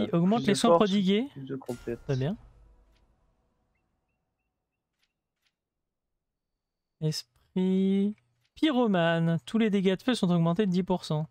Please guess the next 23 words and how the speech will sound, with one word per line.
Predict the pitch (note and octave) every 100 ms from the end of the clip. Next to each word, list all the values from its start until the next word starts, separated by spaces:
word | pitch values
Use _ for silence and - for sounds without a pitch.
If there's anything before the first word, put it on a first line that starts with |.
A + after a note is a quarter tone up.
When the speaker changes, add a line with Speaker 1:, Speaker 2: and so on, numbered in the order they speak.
| _ _ _ _ _ _ _ _ _ _ _ _ _ _
Speaker 1:
Aura | D3+ D#3+ E3+
de | D#3
la |
Speaker 2:
Alors. | C#3
Speaker 1:
terre, | C3 A2
tous | - D#3
les | C#3+
dégâts | C#3+ C#3
infligés | C3 C3 B2+ B2+
aux | A#2
joueurs | A2 A#2+ C#3 B2+
dans | A2+ G#2+
un | A2
rayon | A#2 A#2+
de |
dix | A2+ A#2
mètres | B2+ C#3+
sont | -
réduits | A2 B2+ C#3
de |
dix | A2 C3 -
pour | B2 -
cent. | - G#2